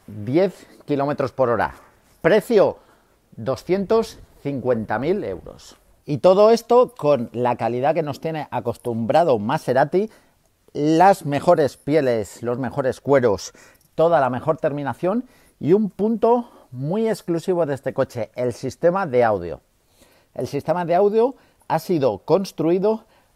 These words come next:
antes que el interior del coche. Nos ha estado explicando la persona que ha venido desde Italia, de la fábrica, simplemente del equipo de audio,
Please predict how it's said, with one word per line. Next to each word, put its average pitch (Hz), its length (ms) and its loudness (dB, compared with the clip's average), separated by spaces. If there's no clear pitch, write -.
antes 233 760 0
que 165 80 -2
el 147 100 0
interior 139 400 0
del 135 180 -2
coche. 113 400 -6
Nos 107 220 -14
ha 131 480 0
estado 123 300 -2
explicando 123 580 0
la 123 160 0
persona 135 520 -4
que - 80 2
ha 147 60 4
venido 170 260 2
desde 170 300 0
Italia, 165 340 0
de 135 100 -2
la 113 100 -2
fábrica, 156 420 -2
simplemente 156 580 -6
del 147 160 -4
equipo 147 340 -6
de 117 80 0
audio, 170 340 -2